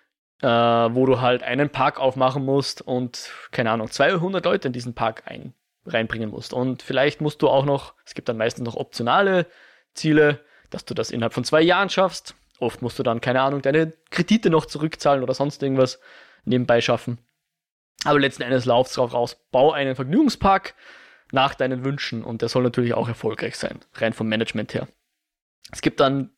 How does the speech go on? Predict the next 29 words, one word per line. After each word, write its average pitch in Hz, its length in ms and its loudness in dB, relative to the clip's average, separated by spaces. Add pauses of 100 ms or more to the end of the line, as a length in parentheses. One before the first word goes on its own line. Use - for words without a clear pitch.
(140)
hauptsächlich 151 480 0
die 147 80 -2
Mechaniken, 139 640 -2
wie 143 60 0
man 143 100 0
sie 139 100 -4
von 123 140 -4
Rollercoaster 175 480 2
Tycoon 151 320 -4
kennt, 143 240 -2 (600)
mit 196 280 4
einem 190 480 2 (260)
Zusatz, 208 560 2 (220)
dass 147 160 0
man 156 100 0
nämlich 156 220 0
so 160 80 2
ein - 100 -16
bisschen 165 220 2
das - 360 0
hinter 185 380 4
den 143 480 2 (880)
Kulissen 143 400 4
auch 151 220 2
managen 117 400 -2
muss. 139 180 -6
Also 120 220 0
sprich, - 480 -2 (480)
deine 139 640 4